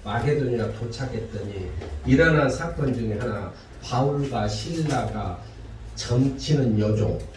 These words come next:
여종이란 여자 종 하나가, 부잣집의 여자 종 하나가 귀신이 들어가. 그래서 그 귀신이 들어가는데 그들은 하나님을 모르기 때문에 우상 숭배 도시기 때문에 그것을 점을 치고 먹고 살아.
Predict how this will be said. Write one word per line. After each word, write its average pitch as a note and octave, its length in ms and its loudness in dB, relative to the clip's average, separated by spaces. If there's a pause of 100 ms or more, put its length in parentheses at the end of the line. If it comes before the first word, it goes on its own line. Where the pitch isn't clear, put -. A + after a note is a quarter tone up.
(520)
여종이란 C#3+ 720 6
여자 D#3 400 4
종 C#3+ 340 2
하나가, B2 600 -2 (720)
부잣집의 A#2 580 0
여자 G#2 220 0
종 G2+ 200 -8
하나가 F2+ 300 -6 (520)
귀신이 D3 640 2
들어가. F#2+ 180 -8 (1400)
그래서 F#3 360 2
그 G3 180 0
귀신이 G3 580 2
들어가는데 C3+ 600 0
그들은 F3+ 540 4
하나님을 A3 500 -2
모르기 B2+ 340 -2
때문에 A2+ 460 -4
우상 F#3+ 420 -2
숭배 F3 420 -2
도시기 C3 340 -4
때문에 A#2+ 520 0 (280)
그것을 F3 560 2
점을 G#3+ 460 6
치고 D3 240 -6
먹고 A#2+ 240 -6
살아. - 180 -14